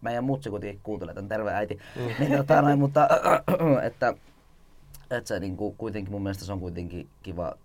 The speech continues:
Speaker 1: se tekeminen on se parasta. Totta kai se on kiva, että joku sanoo, että hei, törkeä, vaikka jos mä tekee joku uuden video, niin se tekeminen on parasta. Se, että me mennään vaikka just Noalle editoimaan se video,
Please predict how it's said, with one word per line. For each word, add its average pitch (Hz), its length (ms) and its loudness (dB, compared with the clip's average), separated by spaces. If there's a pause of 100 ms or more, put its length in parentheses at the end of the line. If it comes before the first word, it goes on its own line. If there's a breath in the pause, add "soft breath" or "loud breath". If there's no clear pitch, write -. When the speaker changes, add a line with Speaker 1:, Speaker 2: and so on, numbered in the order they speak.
(120)
Speaker 1:
se 98 120 -10
tekeminen 92 500 -6
on 85 80 -12
se 90 80 -12
parasta. - 420 -16 (220)
Totta 110 220 -6
kai 120 160 0
se 110 60 -8
on 104 60 -6
kiva, 98 240 -4
että 92 160 -8
joku 95 160 -8
sanoo, 87 140 -10
että 87 100 -12
hei, 98 100 -6
törkeä, 90 400 -6 (160)
vaikka 92 200 -10
jos 95 80 -8
mä 98 60 -8
tekee 95 160 -4
joku 87 180 -6
uuden 87 340 -6
video, - 260 -6 (120)
niin - 80 -14
se 92 80 -8
tekeminen 101 480 -6
on 78 80 -12
parasta. 82 420 -8
Se, 95 200 -2
että - 260 -10 (320 loud breath)
me 92 80 -8
mennään 95 280 -4
vaikka 82 260 -8
just 82 220 -10
Noalle 85 460 -4
editoimaan 82 520 -10
se 90 120 -14
video, - 200 -16